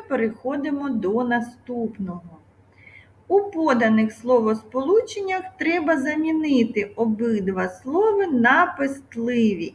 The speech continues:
і записати. Потім у утворених словах визначимо суфікси. Малий їжак. Маленький їжачок.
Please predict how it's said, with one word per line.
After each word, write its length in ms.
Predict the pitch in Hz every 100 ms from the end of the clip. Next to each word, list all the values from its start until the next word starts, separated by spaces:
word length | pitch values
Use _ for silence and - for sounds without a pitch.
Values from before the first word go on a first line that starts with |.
| -
і 180 | 330 415
записати. 960 | 285 254 240 208 - 185 175 - - 233 _ _ _ _ _ _ _ _ _ _ _ _ _ -
Потім 500 | 311 466 453 403 370 - -
у 100 | 269
утворених 720 | 233 254 262 247 226 220 202
словах 720 | - 220 208 196 330 466 - 262 - _ -
визначимо 800 | 208 220 320 339 311 294 269 254 262 254
суфікси. 720 | 220 208 - 190 - - 170 165 _ _ _ _ _ _ _ _ _ -
Малий 840 | 214 220 202 190 180 269 403 - - _ -
їжак. 920 | 214 285 302 220 196 175 - - - _ _ _ _ _ _ _ _ _ _ _ _ _ _ - - _ _ -
Маленький 1200 | 370 415 403 381 359 381 370 320 269 277 240 196
їжачок. 1400 | 202 247 302 285 294 285 285 - 269 269 233 170 -